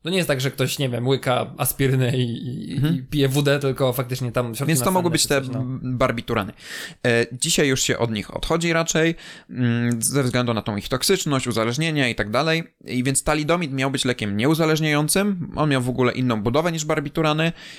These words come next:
Speaker 2: i co ważne, miał nie być i faktycznie nie był śmiertelny, e, nawet przy przedawkowaniu. A barbiturany przez to, że były uzależniające, że w-,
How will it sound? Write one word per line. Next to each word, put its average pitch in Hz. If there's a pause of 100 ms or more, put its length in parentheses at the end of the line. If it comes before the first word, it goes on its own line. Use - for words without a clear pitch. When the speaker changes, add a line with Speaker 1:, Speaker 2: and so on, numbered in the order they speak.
(280)
Speaker 2:
i 147
co 139
ważne, 143
miał 123
nie 127
być 127
i 120
faktycznie -
nie 123
był 120
śmiertelny, 113 (320)
e, 107
nawet 117
przy -
przedawkowaniu. 98 (580)
A 131
barbiturany 143
przez -
to, 120
że 110
były 107
uzależniające, 143
że 113
w-, 110